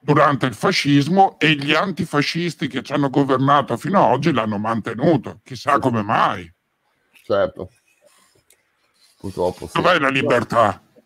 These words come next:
Speaker 2: Io,
Speaker 1: Non
Speaker 2: eh,
Speaker 1: puoi
Speaker 2: sono
Speaker 1: fare
Speaker 2: rimasto
Speaker 1: qualcosa che non va bene perché non lavori più.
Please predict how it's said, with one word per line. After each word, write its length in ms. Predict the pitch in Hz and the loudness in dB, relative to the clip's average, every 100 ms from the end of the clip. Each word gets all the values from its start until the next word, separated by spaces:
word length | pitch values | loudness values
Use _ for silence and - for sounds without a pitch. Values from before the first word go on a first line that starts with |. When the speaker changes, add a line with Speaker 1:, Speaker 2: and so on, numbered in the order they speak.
| _ _ - - - | _ _ -20 -20 -14
Speaker 2:
Io, 160 | - 110 | -2 2
Speaker 1:
Non 160 | 175 | 4
Speaker 2:
eh, 40 | 170 | 4
Speaker 1:
puoi 260 | 180 208 | 4 4
Speaker 2:
sono 20 | - | 2
Speaker 1:
fare 220 | 175 180 | 2 4
Speaker 2:
rimasto 160 | 190 196 | 2 0
Speaker 1:
qualcosa 560 | 160 156 160 170 170 151 | -2 -2 0 0 0 0
che 100 | 151 | 2
non 160 | 165 | 2
va 140 | 165 139 | 2 2
bene 340 | 147 175 196 | 2 2 0
perché 260 | 143 123 143 | -2 2 4
non 240 | 143 151 | 6 6
lavori 360 | 143 143 151 160 | 4 4 2 2
più. 280 | 143 107 | 2 2